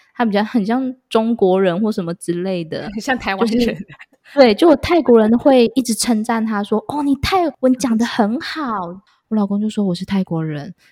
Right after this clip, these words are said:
Speaker 1: 有时候身份证拿出来，<laughs> 哦，哦，他们才弄混了他。<laughs> 可能是因为泰北华人，他们讲泰文还是有一点点那种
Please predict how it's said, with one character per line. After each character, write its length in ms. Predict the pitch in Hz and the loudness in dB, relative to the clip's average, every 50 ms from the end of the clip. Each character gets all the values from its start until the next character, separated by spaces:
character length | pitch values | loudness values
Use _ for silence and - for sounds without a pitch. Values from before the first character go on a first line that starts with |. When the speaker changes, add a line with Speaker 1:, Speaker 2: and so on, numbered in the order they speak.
| _ | _
Speaker 1:
有 100 | - 190 | 0 0
时 100 | 196 - 226 | 4 6 6
候 60 | 254 | 4
身 200 | 285 - 262 240 | 6 6 4 4
份 160 | 233 262 254 240 | 6 4 4 4
证 160 | 240 240 220 | 4 2 2
拿 140 | 202 180 185 | 2 0 0
出 100 | 285 311 | 0 0
来， 80 | - - | 0 0
<laughs> 40 | |
哦， 80 | - 285 320 349 359 381 392 381 392 392 381 - 214 254 285 320 339 349 349 359 | 0 0 0 0 2 2 2 2 2 2 0 0 -2 -4 -4 -4 -4 -4 -4 -4
哦， 20 | 359 | -2
他 120 | - 339 | -2 0
们 140 | 349 330 254 | 0 0 0
才 180 | - - 269 277 | 2 2 2 2
弄 180 | 240 302 311 285 | 2 0 -2 -2
混 160 | - - 214 | 0 0 0
了 140 | 202 180 - - 196 208 - - - | 0 0 -2 -4 -6 -6 -8 -6 -6
他。 80 | 233 - 220 - 240 240 - 247 254 | -4 -4 -4 -8 -8 -8 -6 -8 -8
<laughs> 400 | - 254 262 277 _ _ _ - | -8 -10 -16 -16 _ _ _ -4
可 100 | - 240 | -2 0
能 140 | 233 254 269 | 2 2 0
是 120 | 269 - | 0 -4
因 80 | 359 349 | -6 -4
为 240 | 349 359 359 349 349 349 - | -2 0 0 0 0 -2 -6
泰 120 | - 349 311 254 226 | -6 -6 -6 -4 -2
北 160 | 208 185 196 | -2 -2 -2
华 320 | 202 - - 185 170 175 190 | -2 -2 -2 -2 0 0 -2
人， 220 | 196 190 180 185 | -2 -4 -4 -4
他 120 | 214 233 240 | -2 -2 -2
们 180 | 226 220 214 196 | 0 -2 -2 -4
讲 380 | - 190 170 170 175 175 180 - | -6 -6 -8 -8 -10 -14 -18 -18
泰 240 | - - 269 269 240 | -8 -4 -2 0 0
文 480 | 220 190 160 156 151 147 160 170 170 190 _ | 0 -2 -2 -6 -6 -6 -12 -16 -18 -20 _
还 200 | - - - 202 | -14 -10 -10 -8
是 140 | 202 285 269 | -6 -4 -2
有 180 | 233 180 151 | -2 -2 -2
一 40 | 185 | -4
点 300 | 196 - 202 185 202 190 | -6 -8 -8 -8 -8 -8
点 200 | 202 180 156 139 | -8 -8 -10 -8
那 120 | 147 170 185 | -10 -10 -10
种 360 | - 190 165 - 190 190 202 | -8 -10 -12 -12 -14 -20 -20